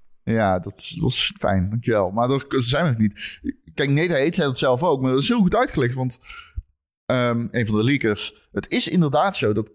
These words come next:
neem Hi-Fi Rush. Die heeft gedaan wat hij kon doen voor Xbox als merk. Ja, het heeft, eh, eh, eh, Kai opgezet als een, eh, uithangbord van die console. Eh, het heeft mensen naar Game Pass toegetrokken. Het ga-, Hi-Fi Rush op dit moment gaat, staat nog steeds op Game Pass. Dus als je het wil spelen, kun je het daar vinden.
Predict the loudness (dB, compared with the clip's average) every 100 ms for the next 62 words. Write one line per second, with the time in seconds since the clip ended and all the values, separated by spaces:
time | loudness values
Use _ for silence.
0 | -4 0 2 4 2 2 0 0 2 0
1 | -2 -6 -2 2 2 0 -2 0 2 0
2 | 0 -2 -4 0 4 4 4 4 2 2
3 | 0 -2 0 -2 -2 0 0 0 -2 -8
4 | -18 -12 -8 -2 0 0 -4 -10 -6 0
5 | 0 -2 -4 0 2 2 2 2 2 0
6 | -2 -2 0 0 2 2 2 2 2 2
7 | 0 -2 -2 0 0 0 0 0 0 2
8 | 2 2 2 0 0 2 2 2 2 2
9 | 2 2 0 -4 -20 -16 -2 0 2 2
10 | 0 0 0 0 -2 0 0 2 0 0
11 | 2 2 2 2 0 0 -2 -2 -8 -6
12 | 0 0 0 2 2 2 0 2 2 0
13 | 0 0 2 2 0 -2 -2 -2 -4 -12
14 | -10 -4 -2 0 0 0 0 0 0 0
15 | 0 2 2 0 -4 -8 -2 2 2 0
16 | 0 0 0 0 0 2 2 2 2 0
17 | 2 2 4 2